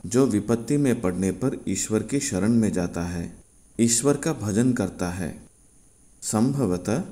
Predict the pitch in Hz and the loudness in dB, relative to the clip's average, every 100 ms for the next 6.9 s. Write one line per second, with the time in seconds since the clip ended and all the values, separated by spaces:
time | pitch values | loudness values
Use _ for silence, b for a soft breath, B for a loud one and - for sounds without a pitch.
0 | - - 175 175 - 107 110 117 113 110 | -10 -2 -2 0 0 2 2 2 0 0
1 | 190 - 90 101 147 113 104 90 98 113 | -2 0 0 0 0 0 0 0 0 2
2 | 127 170 160 95 - 113 110 120 113 101 | 2 -2 -4 -4 -4 -2 -2 -2 -4 -2
3 | 101 120 92 95 131 147 92 - 78 80 | 0 0 0 0 -2 -2 -6 -8 -8 -8
4 | - - - _ _ _ _ - 143 143 | -8 -14 -20 _ _ _ _ -4 -2 0
5 | 151 104 147 147 - 147 104 - 113 113 | -2 0 -4 -4 -4 -2 -2 0 -2 0
6 | 147 135 98 92 92 90 107 - | -4 -2 -2 0 -2 -4 -6 -6